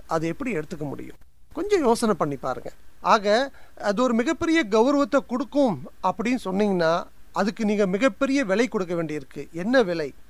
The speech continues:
பதினஞ்சு மணி நேரம் நீங்க உட்கார்ந்து ஒர்க் பண்ணணும். உங்களுடைய ஆரோக்கியம் முற்றிலும் பாதிக்கப்படும். அதுல இருக்கக்கூடிய அத்தனை பிரச்சனைகளையும் நீங்க எடுத்து மனசுல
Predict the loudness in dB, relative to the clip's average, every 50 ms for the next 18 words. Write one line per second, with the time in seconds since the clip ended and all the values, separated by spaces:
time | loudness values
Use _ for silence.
0 | -18 -4 0 2 4 4 4 4 4 4 6 6 6 6 6 6 6 6 6 6
1 | 6 4 2 2 2 2 0 2 2 0 -2 -2 0 0 0 2 2 2 4 2
2 | 2 2 0 0 0 0 2 0 0 0 2 4 6 8 8 8 8 6 4 2
3 | 0 0 0 2 2 0 0 -2 0 2 2 4 4 4 4 2 2 0 -2 -6
4 | -8 -8 -10 -12 -12 -14 -16 -18 -18 -18 -18 -18 -10 -2 0 2 4 4 4 2
5 | 2 2 0 -2 -2 -2 -4 -4 -2 -2 -2 -2 -4 -4 -6 -6 -6 -6 -2 0
6 | 2 4 4 2 2 -2 -6 -8 -4 -2 2 2 2 4 4 2 2 2 2 2
7 | 2 2 2 2 2 0 -2 -2 -2 -2 0 0 0 0 0 0 -2